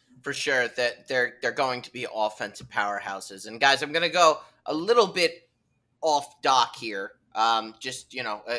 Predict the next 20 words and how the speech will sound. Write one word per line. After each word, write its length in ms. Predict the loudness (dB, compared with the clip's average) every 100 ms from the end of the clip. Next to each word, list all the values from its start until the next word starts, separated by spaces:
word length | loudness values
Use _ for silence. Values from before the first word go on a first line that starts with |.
| -6
in 140 | -10
a 40 | -8
different 300 | -10 -10 -6
order, 360 | -4 -4 -6 -10
because 500 | -12 -10 -10 -12 -16 _ _ _ -6
this 140 | -2
show 180 | 0 0
is 160 | 0
Daily 320 | 0 0 0 -4
to 140 | -2
Dynasty 500 | 0 0 -2 -4 0
after 400 | 0 -2 -6 -2
all, 280 | 0 0 -2
and, 120 | -6 -10
and 340 | -10 -12 -18 -18
we 100 | -10
focus 440 | -2 -2 -2 -4
on 160 | -4 -2
fantasy 420 | -6 -6 -8 -10
football. 500 | -8 -8 -8 -10